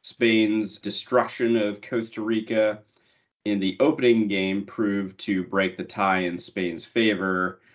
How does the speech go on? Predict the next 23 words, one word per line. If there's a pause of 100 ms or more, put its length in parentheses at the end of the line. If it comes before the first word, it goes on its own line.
(140)
go
on
goal
difference. (100)
I
doubt
many
people
predicted
J-,
Japan
winning
this
group (160)
outright. (420)
I
certainly
didn't. (420)
I
will
say
that
Japan